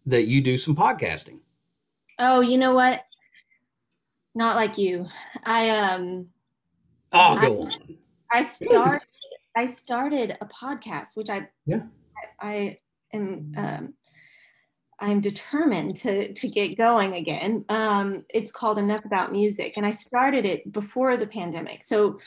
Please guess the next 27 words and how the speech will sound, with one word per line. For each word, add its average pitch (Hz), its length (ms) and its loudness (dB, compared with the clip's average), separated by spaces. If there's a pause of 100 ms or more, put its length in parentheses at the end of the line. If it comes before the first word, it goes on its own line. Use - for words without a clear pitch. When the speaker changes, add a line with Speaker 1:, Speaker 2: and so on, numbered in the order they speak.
(240)
Speaker 1:
Yeah. 101 200 -4 (840)
Speaker 2:
um, 202 280 4 (240)
you 226 180 -4
know, 202 80 0
I 202 60 0
think 208 220 -6
I, 190 220 -4 (100)
I 208 120 -6
got 196 260 -6
about 196 300 -6 (840)
eight 202 200 -6
or 214 100 -6
nine 190 680 -6
interviews, 185 680 -4 (580)
uh, 180 300 -4
finished, 196 460 -4
and 202 100 -2
they 190 80 -4
were 185 100 -4
all 180 140 -2
in 185 80 -6
post-production, 180 960 -10
and 185 180 -8
then 180 200 -8
the 175 60 -8
pandemic 175 480 -10
hit. - 200 -16